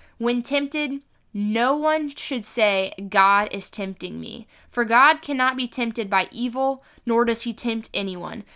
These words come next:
But each one of us is tempted when, by his own evil desire, he is dragged away and enticed." So according to these verses, it's our fault when we're tempted to do evil. It's our own evil desire that we're wanting to go out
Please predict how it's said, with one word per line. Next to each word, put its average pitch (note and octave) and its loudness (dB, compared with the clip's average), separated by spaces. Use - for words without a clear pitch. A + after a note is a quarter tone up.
But - -8
each G4 -2
one B3+ 0
of G#3 -2
us G3+ 0
is - -8
tempted A3 -4
when, G3 -2
by G#3 6
his G#3 -2
own A#3+ 0
evil A3+ -4
desire, G3+ -2
he G#3+ -8
is G3 -6
dragged G#3 0
away F#3 -2
and G3 -4
enticed." - -6
So B3 -2
according E4 0
to D#4 -4
these B3 -6
verses, G#3 -4
it's - -8
our B3 2
fault G3+ -2
when G#3 -6
we're F#3+ -6
tempted A3 -4
to G3 -6
do F#3+ -10
evil. F#3 -8
It's F#3 -6
our G3 -2
own A#3 -2
evil A3 -6
desire F#3+ 0
that - -4
we're F#3+ -2
wanting F#3+ -6
to F#3+ -10
go F#3 -4
out D#2+ -2